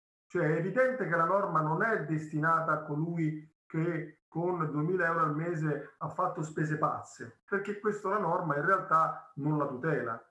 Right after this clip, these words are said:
Tutela chi, avendo assunto, eh, degli impegni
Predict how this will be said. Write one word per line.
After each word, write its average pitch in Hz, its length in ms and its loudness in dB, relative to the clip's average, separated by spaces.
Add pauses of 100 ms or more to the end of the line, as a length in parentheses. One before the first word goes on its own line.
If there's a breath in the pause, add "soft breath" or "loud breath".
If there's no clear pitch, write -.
(400)
Tutela 233 440 2
chi, 170 540 -2 (300)
avendo 214 340 2
assunto, 170 920 -2 (880)
eh, 147 280 0
degli 160 260 2
impegni 156 880 0